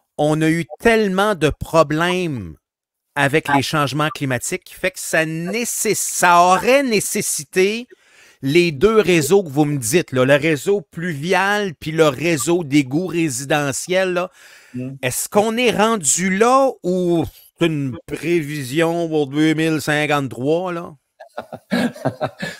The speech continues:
Speaker 2: T'as partiellement raison, Patrick. Euh, écoute, je, bon, moi, je parle, euh, mais j'ai pas eu d'informations directement de, au niveau de mes travaux publics, là, le service d'ingénierie,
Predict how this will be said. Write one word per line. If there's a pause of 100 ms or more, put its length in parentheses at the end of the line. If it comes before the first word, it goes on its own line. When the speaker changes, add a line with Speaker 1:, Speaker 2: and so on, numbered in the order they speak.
Speaker 2:
T'as
partiellement
raison,
Patrick. (360)
Euh, (100)
écoute,
je,
bon, (160)
moi,
je
parle,
euh, (100)
mais
j'ai
pas
eu
d'informations
directement
de,
au
niveau
de
mes
travaux
publics,
là,
le
service
d'ingénierie,